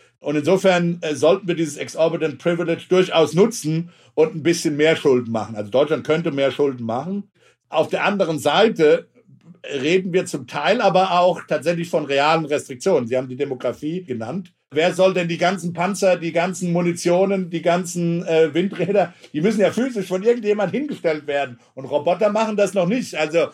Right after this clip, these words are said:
und da kann ich auch die Staatsschuld nach oben treiben, das kann ich alle Staatsschulden finanzieren, wenn keiner da ist, der das dann physisch aufbaut, ja,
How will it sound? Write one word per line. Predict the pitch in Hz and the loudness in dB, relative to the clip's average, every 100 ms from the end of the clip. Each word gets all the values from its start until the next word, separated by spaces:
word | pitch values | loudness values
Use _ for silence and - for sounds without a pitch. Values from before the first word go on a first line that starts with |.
| - - | -8 -8
und | 147 | -4
da | 165 | 0
kann | 180 | 0
ich | 208 | 2
auch | 190 | 2
die | 175 | 0
Staatsschuld | 180 220 247 - 180 180 - | 0 0 0 0 0 0 -4
nach | 170 165 | -2 2
oben | 208 254 175 170 | 4 2 0 -4
treiben, | 147 147 180 214 | -4 0 0 0
das | 170 | -2
kann | 175 | 0
ich | |
alle | 170 160 | 0 -2
Staatsschulden | 175 185 196 196 180 | -2 -2 -2 -6 -6
finanzieren, | 170 165 135 214 233 233 - | -8 -8 -4 -2 -2 -4 -8
wenn | 147 165 | -4 -2
keiner | 165 185 170 | 0 0 0
da | 151 202 | 2 2
ist, | 214 175 | 2 2
der | 170 | 0
das | 151 | 0
dann | 160 135 | -2 -2
physisch | 208 175 143 | -6 -4 0
aufbaut, | 165 254 - 139 147 190 | 2 2 0 0 0 0
ja, | 139 170 | -2 -2